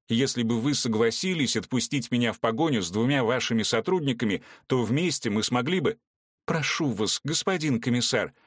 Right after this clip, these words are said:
воскликнула мадам Рено. "Послушайте господина Берла". Вмешательство моей прекрасной попутчицы решило дело. Фамилия Берла в устах жены влиятельного человека действительно становилась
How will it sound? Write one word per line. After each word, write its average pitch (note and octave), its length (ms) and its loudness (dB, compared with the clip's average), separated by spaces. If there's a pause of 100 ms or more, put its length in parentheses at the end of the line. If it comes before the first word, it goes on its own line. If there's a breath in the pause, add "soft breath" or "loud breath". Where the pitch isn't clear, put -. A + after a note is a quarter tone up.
(160 soft breath)
воскликнула G#2 720 0
мадам F#2+ 360 0
Рено. F#2+ 360 -2 (280 soft breath)
"Послушайте D#3+ 760 0
господина C3+ 580 0
Берла". C3+ 420 2 (680)
Вмешательство C3+ 920 0
моей C3 300 0
прекрасной A2+ 680 -2
попутчицы C#3 960 -2 (160)
решило A2 640 0
дело. D2+ 400 -4 (360)
Фамилия A2 480 2
Берла G#2 500 0
в E2+ 60 -6
устах G#2 480 -2
жены G2 400 0
влиятельного F#2+ 760 -2
человека B2 600 0 (360 soft breath)
действительно A#2 760 0
становилась A2 800 -2